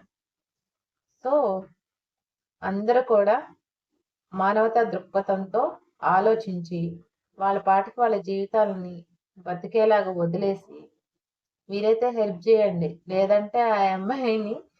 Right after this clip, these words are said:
ఏదైనా సైకియాట్రిస్ట్‌కి చూపించుకోమా, "నీ హెల్త్ బాలేదు, నీ మెంటల్ కండిషన్ బాలేదు, నీ పచ్చడి బిజినెస్ ఆపేయమ్మా, ఇక చాలే"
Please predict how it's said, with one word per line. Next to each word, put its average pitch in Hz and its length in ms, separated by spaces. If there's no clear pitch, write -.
ఏదైనా 220 320
సైకియాట్రిస్ట్‌కి 226 760
చూపించుకోమా, 208 680
"నీ 214 100
హెల్త్ 202 280
బాలేదు, 202 400
నీ 214 80
మెంటల్ 190 320
కండిషన్ 196 440
బాలేదు, 180 420
నీ 202 100
పచ్చడి 208 380
బిజినెస్ 196 380
ఆపేయమ్మా, 185 680
ఇక 170 220
చాలే" 185 520